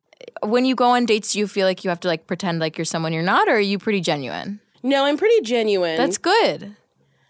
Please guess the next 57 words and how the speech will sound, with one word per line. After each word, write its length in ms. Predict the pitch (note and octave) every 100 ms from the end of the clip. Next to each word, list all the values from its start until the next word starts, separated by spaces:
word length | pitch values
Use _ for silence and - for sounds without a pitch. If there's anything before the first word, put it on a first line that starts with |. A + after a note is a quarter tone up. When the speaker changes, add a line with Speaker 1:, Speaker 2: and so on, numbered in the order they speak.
| _ -
Speaker 2:
And 120 | A#3
Speaker 1:
Keep 120 | B3 A3
Speaker 2:
I 20 |
Speaker 1:
doing 140 | B3 G#3+
Speaker 2:
try 180 | C#4 D#4+
Speaker 1:
that. 100 | -
Speaker 2:
to 180 | F4 D4+ A3+
be, 640 | A#3+ A#3+ A#3+ A#3 A#3 A3 A3+ _ _ _
<sighs> 380 | _ _ _ -
I 400 | C4 B3+ - B3+
try 140 | C#4+
to, 60 | F#4+
like, 120 | A4
read 280 | C4+ C4+ C#4
the 140 | B3+ A#3+
room, 440 | A3 G3+ G#3 B3
and 100 | G#3
if 100 | G#3
the 80 | G#3
person's, 240 | A3 G3
Speaker 1:
Yeah. 140 | F3+ F3
Speaker 2:
like, 160 | G3 F3+
lower 320 | G3+ G3 G#3+
energy, 560 | G#3+ C4 C#4 C4+ D#4
I 120 | D4 G3+
try 260 | G#3 G3
to 180 | G#3 G#3+
bring 320 | F#3 - G3+
my 100 | G#3
energy 320 | F#3 G3+ G3 F#3
down 240 | F#3 F3+
a 60 | F3
little 300 | E3+ F3 F#3+
Speaker 1:
Yeah. 260 | F3 D#3
Speaker 2:
bit 60 | E3
so 60 | G#3+
I'm 60 |
Speaker 1:
Sure, 160 | G3 G4
Speaker 2:
not 60 | F3+
Speaker 1:
yeah, 200 | F3 C#3+
not 120 | C#3 F#3
Speaker 2:
overwhelming. 480 | E3 E3 G#3 D4+
Speaker 1:
Yeah. 340 | F#4 E3+ - F#3+ _ _
Speaker 2:
'Cause 160 | - A#3+
I 100 | B3
know 260 | B3+ C4 C4
I 100 | B3
can 180 | A#3 G3+
be 200 | G#3+ A3
a 100 | G3
little 260 | F3 D#3
overwhelming. 640 | D3 D#3+ C#3+ C3+ A#2+ A#2+ B2
Speaker 1:
Sure. 400 | F#4+ D#3 D2 G3 - _ -
Speaker 2:
Uh, 540 | F#3+ F3+ F3 E3+ E3+ -
but 100 | C#4+
I 80 | D#4
do 140 | D4